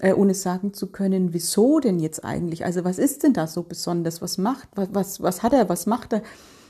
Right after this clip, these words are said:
Man kann's ja oft nicht sagen und gleichzeitig ist es auch egal, ob man's in Worte fassen kann. Fakt ist, es macht was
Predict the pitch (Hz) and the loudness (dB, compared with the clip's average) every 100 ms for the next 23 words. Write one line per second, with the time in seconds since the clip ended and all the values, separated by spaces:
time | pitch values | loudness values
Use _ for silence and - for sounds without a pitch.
0 | - 196 185 208 233 233 208 180 - 175 | -2 2 4 4 2 2 0 -2 -6 -10
1 | 175 - 190 214 226 180 185 180 180 - | -10 -8 -6 -4 -4 -4 -4 -6 -6 -6
2 | 214 208 214 - _ _ _ _ _ _ | -2 -2 -2 -6 _ _ _ _ _ _
3 | _ _ _ _ _ - 185 185 - 160 | _ _ _ _ _ -4 -2 -2 -2 -4
4 | - - 190 254 - 165 175 170 175 170 | -6 0 2 4 2 -2 -4 -6 -6 -4
5 | 170 175 185 196 185 202 - 214 226 - | -4 -6 -8 -10 -8 -10 -6 -4 -4 -6
6 | _ _ _ _ _ - 175 180 - 196 | _ _ _ _ _ -10 -8 -8 -12 -12
7 | - - 180 208 208 - - 175 - - | -10 -4 -2 -2 -4 -14 -16 -16 -16 -20